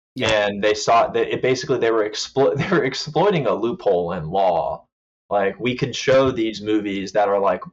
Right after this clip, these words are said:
Speaker 2: the tamest, like, it's a, a lot of it is about, like, it's exploitation from the nineteen fifties. So a lot of it is about, like, there's a nudist colony and we can see them. They did a nudist musical,
Speaker 1: Hell
Speaker 2: um,
Speaker 1: yeah.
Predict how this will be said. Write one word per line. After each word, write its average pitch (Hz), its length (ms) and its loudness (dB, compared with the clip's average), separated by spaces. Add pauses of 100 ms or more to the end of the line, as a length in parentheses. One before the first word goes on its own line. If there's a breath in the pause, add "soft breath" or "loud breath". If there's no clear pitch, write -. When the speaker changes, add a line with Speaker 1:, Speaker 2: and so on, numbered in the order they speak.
(160)
Speaker 2:
the 123 280 0
tamest, 156 500 0
like, 120 220 0
it's 127 140 -2
a, 139 80 4
a 139 220 2
lot 151 180 4
of 160 80 0
it 151 60 -2
is 127 80 -10
about, 104 320 0
like, 98 240 -4
it's 123 120 -4
exploitation 113 840 -2 (240)
from 110 100 -6
the 107 60 -4
nineteen 101 300 -4
fifties. 90 380 -6
So 107 80 -2
a - 20 0
lot 120 180 4
of 117 60 0
it 113 60 -2
is 107 80 -6
about, 98 180 -2
like, 90 160 -4 (440)
there's 110 220 0
a 107 60 -4
nudist 127 520 0
colony 87 540 -4
and 62 140 -10
we 196 100 -10
can 196 160 -14
see 139 240 -2
them. 82 480 -4 (280)
They 123 180 0
did 143 180 2
a 139 80 2
nudist 123 680 -2
musical, 147 920 -2 (320)
Speaker 1:
Hell 110 420 2
Speaker 2:
um, 113 80 -2
Speaker 1:
yeah. 104 240 -6